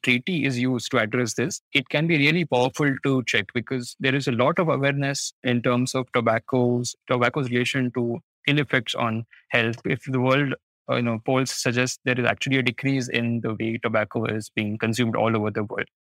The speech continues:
And one of the main reasons is this, this treaty. So, uh, there is a precedent, but we just have one, you know, prior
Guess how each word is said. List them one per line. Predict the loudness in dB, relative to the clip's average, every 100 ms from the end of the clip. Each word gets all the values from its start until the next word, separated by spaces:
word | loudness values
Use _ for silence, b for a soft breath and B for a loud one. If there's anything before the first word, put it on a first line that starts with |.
| _ _ _
And | 0 0 2
one | 2 2
of | 0 0
the | 2
main | 2 2 2
reasons | 0 -2 -4 -4
is | -2 -4 -6 -16 _
this, | 0 0 0 -4 -10 _ _
this | -2 0 0
treaty. | 0 0 0 -4 -10 _ _ -6
So, | -2 0 0 -4 -10 _ _ _ _ _ -2
uh, |
there | 2 4 4
is | 0 -2
a | 0
precedent, | 0 2 0 0 0
but | -2 0
we | 0 0
just | 0 -2
have | 0 2
one, | 2 2 0 -2
you | -4
know, | -4 0
prior | 2 4 2 -2 -4